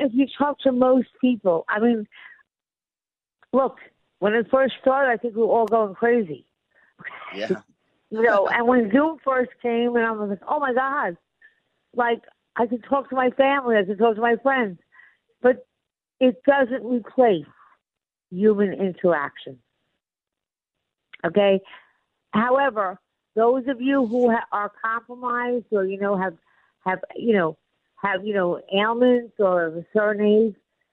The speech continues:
Speaker 1: you still have to be careful and, you know, try to not take chances.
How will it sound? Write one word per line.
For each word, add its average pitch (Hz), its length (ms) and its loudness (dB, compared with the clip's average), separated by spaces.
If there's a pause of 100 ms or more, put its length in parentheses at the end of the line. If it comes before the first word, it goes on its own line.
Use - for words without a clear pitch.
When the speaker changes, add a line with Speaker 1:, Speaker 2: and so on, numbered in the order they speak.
Speaker 1:
you 202 80 -2 (140)
still 262 180 0
have 240 160 -4
to 214 60 -6
be 226 120 2
careful 185 560 -4 (840)
and, 208 400 -4 (160)
you 214 80 -2
know, 170 320 -6 (100)
try 202 200 0
to 202 80 0
not 190 280 -6
take 185 240 -10
chances. 185 520 -4